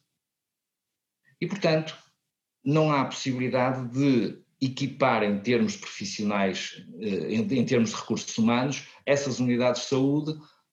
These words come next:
em regime de voluntariado. Não sendo em regime de voluntariado, tinha que se contratar. E, eh, o Estado não tem capacidade para contratar as pessoas que necessita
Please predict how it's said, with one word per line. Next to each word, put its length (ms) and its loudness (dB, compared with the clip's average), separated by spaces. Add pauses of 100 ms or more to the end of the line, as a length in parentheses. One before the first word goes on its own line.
(420)
em 140 6
regime 260 0
de 80 0
voluntariado. 840 0 (200)
Não 280 0
sendo 280 4
em 40 4
regime 240 2
de 80 -4
voluntariado, 880 0
tinha 220 -2
que 100 -10
se 80 -10
contratar. 680 -2 (2000)
E, 300 4
eh, 340 4 (200)
o 120 0
Estado 640 0 (720)
não 340 4
tem 260 4
capacidade 1000 0 (800)
para 160 4
contratar 1000 2
as 120 -8
pessoas 320 0
que 140 -4
necessita 840 0